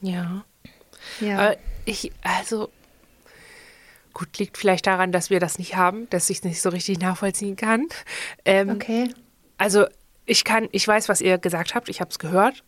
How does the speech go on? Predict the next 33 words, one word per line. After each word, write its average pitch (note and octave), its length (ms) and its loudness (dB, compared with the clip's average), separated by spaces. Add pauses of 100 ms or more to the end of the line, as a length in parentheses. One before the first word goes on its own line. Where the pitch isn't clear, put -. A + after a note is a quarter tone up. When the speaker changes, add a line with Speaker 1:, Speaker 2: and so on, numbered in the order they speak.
Speaker 1:
ich - 100 -8
hab's F3+ 120 -4
verstanden. F#3+ 640 -2 (800)
Ähm, F#3 180 4
und G3 240 0
das, G3 160 2
was G3+ 140 2
ihr F#3 60 2
beschreibt, F#3+ 400 0
haben F#3+ 140 6
ja F3+ 80 4
viele F#3+ 260 0
andere, F#3 260 -2
viele F3 280 -4
auch D#3+ 100 -4
schon F3 180 -6
beschrieben, D#3+ 440 -8 (580)
dass, E3 260 -6
dass E3 200 -6
sie E3+ 100 -6
das D#3+ 200 -2
so E3 100 -4
bei D#3+ 200 -2
sich E3 220 -10
haben. D#3 260 2
Aber D#3+ 240 0
ich - 140 -2
hab G#3+ 140 0
mich G3 140 -6
gerade F3 240 0
gefragt, F3 380 -10
boah, F3+ 120 -2
krass, - 300 0